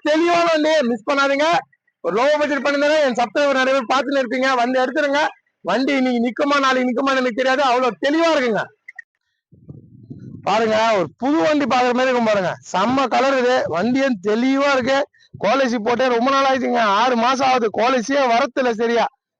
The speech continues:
ஒரு பக்கா கண்டிஷன் வண்டி. கொடுத்தா நல்லா பண்ண விடுவாங்க. பாடியில இருந்து, டயர்ல இருந்து எல்லாமே நல்லா இருந்துச்சு. ஜீரோ ஃபைவ் ஒன் ஃபைவ்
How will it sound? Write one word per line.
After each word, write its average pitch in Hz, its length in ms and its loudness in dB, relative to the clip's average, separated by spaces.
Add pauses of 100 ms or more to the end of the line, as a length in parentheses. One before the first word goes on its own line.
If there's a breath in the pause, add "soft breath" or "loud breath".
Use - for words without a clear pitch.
(180)
ஒரு 147 100 -4 (140)
பக்கா 240 440 -2 (120)
கண்டிஷன் 220 340 0
வண்டி. 220 200 0 (840)
கொடுத்தா 240 480 -2
நல்லா 285 180 2
பண்ண 285 140 0
விடுவாங்க. 254 420 0 (100)
பாடியில 214 320 2
இருந்து, 208 280 -2
டயர்ல 226 260 2
இருந்து 214 220 0
எல்லாமே 262 400 0
நல்லா 247 160 2
இருந்துச்சு. 233 240 -2 (480)
ஜீரோ 226 220 0 (120)
ஃபைவ் 254 200 0 (240)
ஒன் 226 180 -2
ஃபைவ் 220 180 0